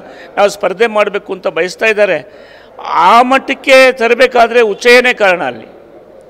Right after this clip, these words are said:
ಉಚ್ಚಯ ಪ್ರತಿಯೊಂದು ಮನೆ ಮನೆಗೆ ಹೋಗಿ ನಾನು ಭಾರತೀಯ ಜನತಾ ಪಾರ್ಟಿಯ ತತ್ವ ಸಿದ್ಧಾಂತಗಳನ್ನ ಅಥವಾ ಭಾರತೀಯ ಜನತಾ ಪಾರ್ಟಿಯ ವಿಚಾರದ ಬಗ್ಗೆ ತಿಳುವಳಿಕೆ ಕೊಟ್ಟಿರುವಂಥವನು.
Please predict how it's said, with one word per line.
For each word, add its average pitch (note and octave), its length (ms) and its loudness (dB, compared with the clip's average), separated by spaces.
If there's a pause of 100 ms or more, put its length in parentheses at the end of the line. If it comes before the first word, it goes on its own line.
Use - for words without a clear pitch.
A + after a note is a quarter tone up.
(340)
ಉಚ್ಚಯ A#3 480 0 (200)
ಪ್ರತಿಯೊಂದು A#3+ 640 -4
ಮನೆ G#3 260 -4
ಮನೆಗೆ C4 340 0
ಹೋಗಿ A#3 380 0 (460)
ನಾನು G#3 460 -4
ಭಾರತೀಯ G#3 440 -2
ಜನತಾ G3 320 -6
ಪಾರ್ಟಿಯ F#3+ 460 -4 (440)
ತತ್ವ G3+ 280 -4
ಸಿದ್ಧಾಂತಗಳನ್ನ F#3 840 -4 (400)
ಅಥವಾ G#3 260 0
ಭಾರತೀಯ F#3 480 -2
ಜನತಾ F#3+ 340 -6
ಪಾರ್ಟಿಯ F3+ 400 -4
ವಿಚಾರದ G#3+ 400 -2
ಬಗ್ಗೆ G3 240 -10
ತಿಳುವಳಿಕೆ F#3+ 460 -10
ಕೊಟ್ಟಿರುವಂಥವನು. C#3+ 720 -12